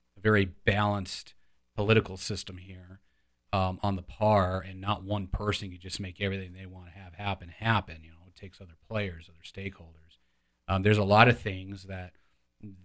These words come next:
this country can do administratively, politically, and they're talking about doing it to, um, make us more competitive. Uh,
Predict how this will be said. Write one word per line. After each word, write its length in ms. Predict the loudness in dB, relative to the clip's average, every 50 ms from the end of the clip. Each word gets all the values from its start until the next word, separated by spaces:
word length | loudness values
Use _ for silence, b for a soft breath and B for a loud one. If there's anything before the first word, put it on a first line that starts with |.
| _ 4
this 200 | 4 6 6 4
country 360 | 4 4 4 4 2 -2 -8
can 180 | -12 -14 -14
do 160 | -10 -8 -8 -6
administratively, 840 | -6 -6 -8 -8 -8 -8 -4 0 2 4 4 4 2 0 -4 -14
politically, 520 | -14 -8 -2 0 2 2 2 0 -6 -16 -16
and 80 | -18
they're 200 | -20 -20 -12 -2
talking 320 | 2 4 4 4 2 -2 -10
about 260 | -10 -10 -12 -14 -14
doing 220 | -16 -18 -18 -18 -20 -20 -20 -20
it 80 | -20 _ _ _ _ _ _ _ _ -10
to, 580 | -2 2 2 4 4 4 2 0 0 -2 -6 -8 -12
um, 420 | -16 -18 -16 -16 -18 -18 -20 -20 -20 _ _ _ _ _ _ _ _ 4
make 240 | 8 8 8 8 6
us 140 | 4 2 2
more 220 | 2 4 4 4 4
competitive. 760 | 2 -4 -10 -8 -8 -10 -10 -10 -14 -14 -14 -14 -14 -16 _ _ _ _ _ _ _ _
Uh, 320 | -12 -10 -8 -8 -8 -10